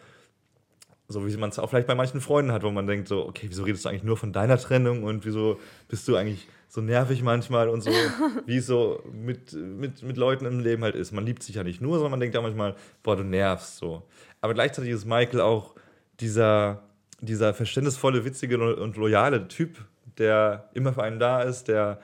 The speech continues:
Speaker 1: die wichtigen Sachen immer im Kopf hat und immer mit einem guten Spruch die Situation auflockert und eigentlich alles zusammenhält wie so ein Kleber.
Speaker 2: Mhm.
Speaker 1: Und er verkörpert eigentlich so einfach einen sehr guten Freund. Ich glaube nicht, dass die meisten Menschen wie Michael Scott an sich sind, das ist sehr schwierig, aber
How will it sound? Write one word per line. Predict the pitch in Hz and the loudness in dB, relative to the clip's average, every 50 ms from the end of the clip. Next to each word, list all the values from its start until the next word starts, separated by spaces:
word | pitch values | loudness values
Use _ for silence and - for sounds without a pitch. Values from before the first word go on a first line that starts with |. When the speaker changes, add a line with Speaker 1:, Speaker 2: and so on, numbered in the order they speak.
| - - - - _ _ _ _ - | -20 -20 -20 -20 _ _ _ _ -8
Speaker 1:
die | 107 | -6
wichtigen | 123 127 - 135 120 | -6 -6 -6 -6 -6
Sachen | 117 101 123 117 107 120 117 110 98 | -2 -2 -2 -2 -2 -6 -6 -6 -8
immer | - 101 120 127 | -8 -6 -6 -4
im | 117 - | -4 -6
Kopf | - - 117 - - - | -6 -8 -10 -10 -8 -6
hat | 120 120 - - - - - - _ | -6 -6 -6 -8 -14 -18 -18 -18 _
und | - 101 101 101 104 98 90 - - - - _ _ | -6 -6 -4 -4 -6 -8 -10 -12 -16 -18 -20 _ _
immer | - 110 117 110 101 92 - - - - | -4 -2 0 0 0 -2 -4 -6 -10 -12
mit | 87 107 101 | -12 -10 -8
einem | 107 104 98 | -8 -8 -6
guten | 117 117 - - 110 104 101 | -8 -8 -8 -8 -8 -8 -8
Spruch | - - - - 107 107 101 - | -10 -14 -4 -2 -2 -2 -2 -4
die | - 110 | -8 -10
Situation | 101 95 98 98 - - 113 110 - | -8 -6 -6 -6 -4 -2 -4 -2 -2
auflockert | 52 73 90 - 95 90 92 90 | -4 -6 -4 -4 -4 -4 -4 -4
und | 87 87 - | -6 -6 -6
eigentlich | 85 98 104 - | -8 -8 -8 -8
alles | 85 95 - | -10 -10 -8
zusammenhält | 98 95 98 98 101 95 - - _ 101 92 90 90 - | -2 -2 -2 -2 -2 -6 -12 -14 _ -2 -2 -2 -2 -4
wie | 104 95 | -6 -6
so | 87 92 | -6 -6
ein | 92 | -10
Kleber. | - - 104 95 95 87 80 82 82 - - - | -8 -8 -6 -4 -4 -4 -4 -6 -10 -16 -18 -14
Speaker 2:
Mhm. | 233 233 226 214 208 214 240 240 - _ _ _ _ | -10 -10 -10 -8 -10 -12 -14 -16 -20 _ _ _ _
Speaker 1:
Und | - - - - 104 95 - - - _ _ _ _ _ _ _ _ _ 123 120 120 - | -10 -8 -6 -4 -6 -6 -8 -12 -20 _ _ _ _ _ _ _ _ _ -18 -18 -10 -8
er | - 110 | -8 -6
verkörpert | 131 127 - 139 135 131 117 | -6 -6 -2 0 0 2 2
eigentlich | 107 120 117 92 | 0 0 -2 -4
so | 101 117 | -4 -4
einfach | 107 101 107 110 | -2 -2 -2 -2
einen | 110 110 | -4 -2
sehr | 92 113 110 107 | 0 0 0 0
guten | 107 95 - 90 | -2 -6 -6 -10
Freund. | - - 95 95 92 90 90 87 | -6 -2 0 0 0 0 -4 -8
Ich | 87 - | -10 -10
glaube | - 110 107 104 95 | -2 0 0 2 0
nicht, | 101 98 - | -2 -6 -8
dass | 95 - | -10 -10
die | 98 | -6
meisten | 95 95 92 - - - | -4 -4 -4 -4 -6 -8
Menschen | 92 92 - - 101 87 | -8 -8 -8 -10 -10 -10
wie | 92 92 92 | -8 -8 -6
Michael | 95 92 90 90 - 95 | -4 -4 -4 -2 -4 -6
Scott | 92 - - - 131 117 - | -6 -6 -6 -4 -2 -2 -2
an | 107 104 98 | -2 -4 -2
sich | 90 117 131 135 - | -4 -4 -4 -4 -2
sind, | - 147 151 151 120 | 0 0 0 0 -2
das | 104 95 | -4 -4
ist | 92 | -2
sehr | 104 98 98 | -2 -2 -2
schwierig, | - - 110 117 120 127 131 123 - | -2 -4 -4 -4 -2 -2 -4 -2 -2
aber | 104 101 98 95 - | 0 0 0 -2 -4